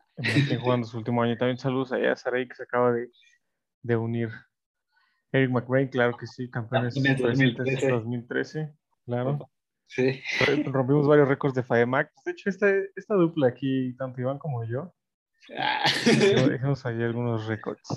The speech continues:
Speaker 2: Sí, de hecho,
Speaker 1: Creo
Speaker 2: sí.
Speaker 1: que, creo que tu pase, tu, su récord de, de yardas o pases de anotación, no recuerdo cuál tenías, ya lo
Speaker 2: Ajá.
Speaker 1: rompió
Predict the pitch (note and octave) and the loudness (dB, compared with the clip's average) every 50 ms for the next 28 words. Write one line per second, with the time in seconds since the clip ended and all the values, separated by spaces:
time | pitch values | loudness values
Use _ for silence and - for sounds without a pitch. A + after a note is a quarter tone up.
0 | - - _ C#3 - C#3+ C3+ C3 B2+ B2 B2 B2 - - - - E3+ D#3 - - | -8 -10 _ -14 -8 0 2 2 4 4 2 0 -4 -6 -2 -2 -2 -2 -2 -6
1 | - E3 - G#3+ - - C3+ - D3 D3+ D3+ G3 D#3+ - - - C3+ B2+ B2 B2 | -6 -4 -4 -2 -2 -2 0 2 2 2 4 2 0 0 -2 -4 -4 -2 -2 -2
2 | B2 B2 B2+ C3 C3 - B2+ B2+ C3 - E3 D#3 C#3 C3 A#2+ A2+ A2+ A2+ A2+ A2+ | -2 -4 -6 -8 -10 -8 -6 -6 -4 -4 -4 -2 0 0 0 2 2 0 -2 -2
3 | A2+ A2+ A2 A#2 A#2 A2+ A#2+ B2 C3 C#3 D3 D#3+ D#3+ - - - - _ _ _ | -4 -4 -4 -4 0 2 4 4 4 2 0 -4 -6 -8 -18 -20 -20 _ _ _
4 | _ - - C3 - B2+ B2+ B2+ - D3 D3 B2+ A#2+ A#2+ B2 A#2 C#3 D#3 D#3+ D3+ | _ -12 -10 -6 -2 -2 -4 -2 -2 -2 -2 -2 0 -2 -4 -4 -2 -2 -4 -4
5 | D3 C#3+ - D3+ C#3 - D3 C3 D3 C3 B2 B2+ D3 F3 E3+ C#3+ C3 B2+ C3+ C#3 | -4 -4 -6 -6 -4 -2 -4 -2 -2 -2 0 2 0 0 2 2 2 2 2 0
6 | C3 B2+ A#2 A#2 A#2 B2+ B2 B2+ B2+ B2+ B2 B2+ | 0 -2 -6 -6 -6 -4 -4 -2 -4 -4 -6 -8